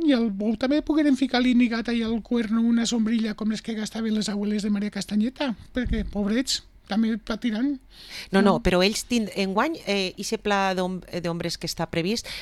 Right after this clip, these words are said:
Speaker 2: sí que van a posar-lo, eh, bueno, així també a, a l'avenida, on se fa el, el,
Speaker 1: Ai,
Speaker 2: el
Speaker 1: sí,
Speaker 2: concurs
Speaker 1: sí.
Speaker 2: de paelles i demés, sí que jo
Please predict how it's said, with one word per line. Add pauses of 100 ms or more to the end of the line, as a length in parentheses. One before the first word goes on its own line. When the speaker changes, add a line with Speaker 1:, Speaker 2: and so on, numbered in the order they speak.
Speaker 2:
sí
que
van
a
posar-lo, (300)
eh,
bueno,
així
també
a,
a
l'avenida,
on
se
fa
el,
el,
Speaker 1:
Ai,
Speaker 2:
el
Speaker 1:
sí,
Speaker 2:
concurs
Speaker 1:
sí.
Speaker 2:
de
paelles
i
demés, (340)
sí
que
jo